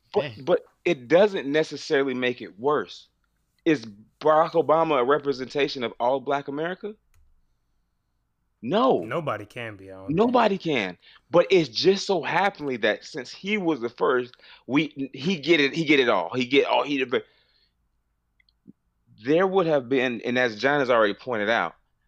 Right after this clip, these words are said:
Speaker 1: there would, there's you, Jesse Jackson, Al
Speaker 3: Mm.
Speaker 1: Sharpton,
Speaker 3: Mm.
Speaker 1: uh, who's the newer people?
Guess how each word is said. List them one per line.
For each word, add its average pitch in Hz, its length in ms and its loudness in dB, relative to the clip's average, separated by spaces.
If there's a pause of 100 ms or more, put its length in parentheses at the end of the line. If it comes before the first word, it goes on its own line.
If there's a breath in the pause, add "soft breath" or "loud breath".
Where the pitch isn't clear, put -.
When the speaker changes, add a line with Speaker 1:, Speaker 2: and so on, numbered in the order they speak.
(120)
Speaker 1:
there 170 260 4
would, 165 360 -2
there's 147 760 -4 (380)
you, 156 340 -4 (1500)
Jesse 170 360 2
Jackson, 147 560 2 (400 soft breath)
Al 147 440 0
Speaker 3:
Mm. - 20 -4
Speaker 1:
Sharpton, 139 1300 -2
Speaker 3:
Mm. 123 680 6
Speaker 1:
uh, - 80 -16 (1900 loud breath)
who's 151 240 -8
the 120 80 -6
newer 120 340 -6
people? 110 520 -16